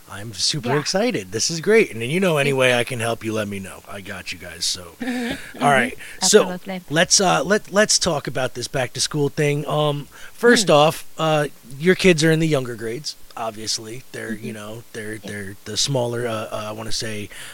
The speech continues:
Speaker 1: um, uh, grammar school children, uh, right? At the
Speaker 2: Mm.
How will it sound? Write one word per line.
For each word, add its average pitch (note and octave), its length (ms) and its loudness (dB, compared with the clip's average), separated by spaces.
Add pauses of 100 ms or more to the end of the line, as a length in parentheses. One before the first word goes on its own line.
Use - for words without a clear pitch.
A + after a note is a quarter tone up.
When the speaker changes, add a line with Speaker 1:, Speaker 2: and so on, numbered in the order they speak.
(120)
Speaker 1:
um, G2 500 -10 (300)
uh, - 60 -14 (540)
grammar C#3 280 0
school D3 320 -6
children, B2+ 460 -12 (220)
uh, G#2 300 -12 (160)
right? B2+ 320 -8
At A2+ 240 -12
the A2 340 -10
Speaker 2:
Mm. A3 340 -6